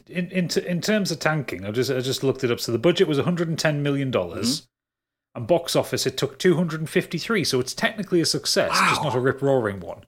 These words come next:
Speaker 2: I can't
Speaker 1: Like, it
Speaker 2: imagine anyone coming out of that going, "Really like that."
Speaker 1: Yeah, it's got that, it's got that doubled your budget kind of thing, which a lot of, uh, big blockbusters need
Speaker 2: Mm.
Speaker 1: to, um, to qualify as a success.
Speaker 2: It's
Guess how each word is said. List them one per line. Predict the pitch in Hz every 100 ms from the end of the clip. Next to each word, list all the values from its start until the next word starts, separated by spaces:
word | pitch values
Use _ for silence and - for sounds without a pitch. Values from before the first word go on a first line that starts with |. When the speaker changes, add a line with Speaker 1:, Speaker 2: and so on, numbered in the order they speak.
| -
Speaker 2:
I | -
can't | 190 214
Speaker 1:
Like, | 147
it | 147
Speaker 2:
imagine | 160 131 131 147
anyone | 160 151 131
coming | 127 135
out | 135 127
of |
that | 131 120
going, | - - 254
"Really | 285 185
like | 180 262 -
that." | 175 220 _ _ _ 147
Speaker 1:
Yeah, | 139 120 -
it's | - -
got | 381
that, | 190 -
it's | 175 -
got | 196 190
that | 147 117
doubled | 190 165 139 143
your | 127
budget | 143 - 117 -
kind | 117 117
of | 104
thing, | 117 110
which | 117
a | 120
lot | 120
of, | 110 104 123
uh, | 123
big | 110 123 123
blockbusters | 120 - 117 - 120
need | 113 107 101
Speaker 2:
Mm. | 120 113 104 - -
Speaker 1:
to, | 107 104
um, | 101 101 - _ -
to | 120 - _ -
qualify | 120 113 - 101
as | 98
a | 98
success. | 101 - 98 - - - _ _
Speaker 2:
It's | 143 - -